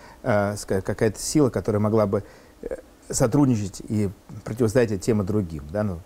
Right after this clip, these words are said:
на тот момент, да и, наверное, сейчас до сих пор такой силой является только Бодикевщина.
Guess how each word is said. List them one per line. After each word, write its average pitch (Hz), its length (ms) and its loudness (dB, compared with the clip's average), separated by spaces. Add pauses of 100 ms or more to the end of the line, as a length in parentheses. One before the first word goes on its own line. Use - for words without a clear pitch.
на 90 100 -6
тот - 180 -6
момент, 98 420 2 (500)
да 104 80 2
и, - 20 4
наверное, 90 300 2
сейчас 143 280 0
до 107 100 -2
сих - 140 -10
пор 117 200 -2 (320)
такой 101 240 0
силой 101 240 2
является 92 320 2
только 92 180 -8
Бодикевщина. 87 640 -6